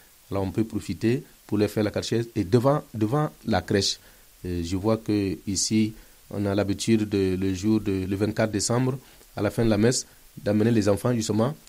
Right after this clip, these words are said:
autour de la crèche, pour qu'ils, ils voient un enfant comme eux qui est né, et cet enfant, eh, vient donner la joie, vient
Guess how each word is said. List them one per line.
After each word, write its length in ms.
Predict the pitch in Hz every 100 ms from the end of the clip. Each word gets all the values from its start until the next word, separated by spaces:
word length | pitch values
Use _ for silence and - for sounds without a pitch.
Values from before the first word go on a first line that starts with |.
| -
autour 500 | - 101 135 143 143 147 -
de 60 |
la 120 | 107 95
crèche, 400 | 117 101 - - - - -
pour 120 | -
qu'ils, 220 | 120 110 107
ils 120 | 98
voient 280 | 104 147 156 - -
un 120 | 131 139
enfant 280 | - 135
comme 280 | 131 131 113
eux 140 | 123 127
qui 140 | - 110
est 40 |
né, 260 | 104 120 165 - - -
et 60 | 110
cet 200 | 127 117
enfant, 380 | 107 120 127 - - -
eh, 60 | 95
vient 360 | 90 92 123 127
donner 280 | 104 107 107
la 180 | 113 95
joie, 300 | 95 117 147 - _ -
vient 300 | 95 110